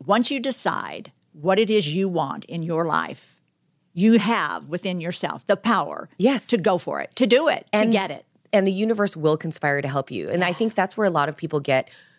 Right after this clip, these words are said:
Speaker 2: caught up because, for instance, me, I didn't have an agent. I don't know anyone in H G T V. I don't know anyone in that business at all or anybody who's ever been there.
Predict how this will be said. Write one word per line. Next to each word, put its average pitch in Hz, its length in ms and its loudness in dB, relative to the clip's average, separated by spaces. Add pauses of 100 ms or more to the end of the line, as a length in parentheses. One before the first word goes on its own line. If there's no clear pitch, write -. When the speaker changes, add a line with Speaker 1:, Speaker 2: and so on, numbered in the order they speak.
(320)
Speaker 2:
caught 156 340 0
up 139 180 -2
because, 147 520 -2
for - 140 -2
instance, 151 360 -4
me, 240 180 2
I 151 140 -2
didn't 160 240 0
have 220 240 0
an 175 80 -2
agent. 139 300 -6
I 143 100 -2
don't 147 160 -2
know 196 160 2
anyone 139 320 -2
in 139 300 -4 (300)
H 151 200 0
G 151 80 -10
T 147 140 -4
V. 143 140 0
I 143 80 2
don't 165 160 0
know 170 120 4
anyone 170 340 0
in 160 200 -2
that 151 140 -2
business 196 380 0
at 143 80 2
all 170 240 4
or 147 140 -2
anybody 160 380 -2
who's 156 180 0
ever 147 180 -2
been 180 200 2
there. 135 240 0